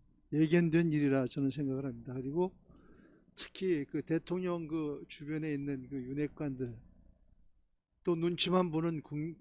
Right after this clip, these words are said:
국민의힘 그 국회의원들 참 한심합니다. 에, 또 좌파들, 그리고 그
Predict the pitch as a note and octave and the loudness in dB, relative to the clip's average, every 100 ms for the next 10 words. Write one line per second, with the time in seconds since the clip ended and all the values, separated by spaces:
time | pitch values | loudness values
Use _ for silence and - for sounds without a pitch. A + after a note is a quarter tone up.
0 | - - D3 D3+ D3+ C#3+ D3+ C3 C#3 C3 | -16 -8 -4 0 0 -2 -4 -2 0 -2
1 | C#3+ - - - - D3+ C#3+ C#3 C3 B2 | -4 -12 -20 -16 -4 -2 -2 -2 -4 -6
2 | - - - - - - - _ - - | -12 -20 -20 -20 -20 -20 -20 _ -16 -8
3 | E3+ D3 E3 C#3 E3 D3+ B2+ C3+ B2+ - | -6 -6 -8 -6 -2 0 0 -2 -6 -10
4 | _ _ _ - _ _ _ _ _ _ | _ _ _ -20 _ _ _ _ _ _
5 | - D3 C#3 C#3 C3+ B2+ - E3 E3 - | -8 -2 0 0 -2 -4 -2 0 2 0
6 | D#3+ - E3 D3+ C3+ B2 D3+ D#3+ E3+ D3+ | -2 2 2 2 0 -2 -4 -2 -2 -4
7 | D#3 E3 | -4 -4